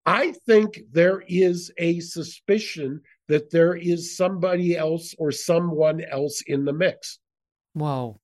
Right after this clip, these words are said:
Speaker 1: Hmm.
Speaker 2: Marcia, let me read what Mark's referring to, just to color it in for the audience. This is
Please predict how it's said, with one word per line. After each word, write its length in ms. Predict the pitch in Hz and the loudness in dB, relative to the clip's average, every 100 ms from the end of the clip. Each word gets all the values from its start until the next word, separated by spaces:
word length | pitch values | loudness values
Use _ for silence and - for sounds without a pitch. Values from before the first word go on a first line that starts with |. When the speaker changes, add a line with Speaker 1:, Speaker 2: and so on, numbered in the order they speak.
| - | -8
Speaker 1:
Hmm. 140 | 185 131 | -6 -4
Speaker 2:
Marcia, 260 | 160 156 165 | -4 -2 -4
let 140 | 170 | -4
me 100 | 175 | -4
read 340 | 156 165 156 139 | -4 -4 -4 -6
what 320 | 135 147 143 | -4 -4 -2
Mark's 320 | 147 143 147 | -4 -4 -4
referring 460 | 147 - 151 139 127 | -10 -6 -4 -4 -6
to, 340 | - 120 120 - _ _ - | -6 -4 -6 -10 _ _ -10
just 180 | 139 - | -8 -8
to 60 | |
color 300 | - 143 131 | -4 -4 -2
it 60 | 127 | -4
in 160 | 123 | -6
for 100 | 127 | -6
the 140 | 123 127 | -6 -2
audience. 460 | 123 120 117 117 | -4 -4 -8 -10
This 180 | 156 147 | -6 -6
is 200 | 180 151 | -6 -8